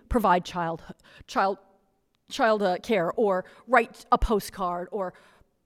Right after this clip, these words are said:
speak to the press, or be one of ten thousand bodies marching in the street, whatever it is,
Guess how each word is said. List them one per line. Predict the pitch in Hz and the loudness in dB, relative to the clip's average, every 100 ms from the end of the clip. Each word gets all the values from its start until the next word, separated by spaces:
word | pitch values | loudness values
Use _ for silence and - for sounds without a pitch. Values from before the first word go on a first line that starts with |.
| _ _ _ | _ _ _
speak | - - 294 - | -12 -4 -4 -4
to | 269 | -6
the | 226 | -6
press, | - 233 185 - - - - _ _ _ _ _ _ _ _ | -4 -4 -4 0 0 0 -8 _ _ _ _ _ _ _ _
or | 233 202 208 226 - 214 - | 0 0 0 -8 -20 -20 -6
be | 285 | -2
one | 254 247 233 | -2 -2 -6
of | 185 - _ | -8 -14 _
ten | - 302 | -6 -4
thousand | 240 226 214 214 190 185 - - | -2 -2 -2 -4 -6 -8 -14 0
bodies | 208 180 185 | 2 2 -2
marching | 196 190 - 196 | -2 -2 0 0
in | |
the | 190 | 0
street, | 175 - 175 190 | -2 -4 -6 -2
whatever | 247 - 320 302 277 | -2 4 4 6 4
it | 233 | 4
is, | 190 156 - - | 2 -2 0 2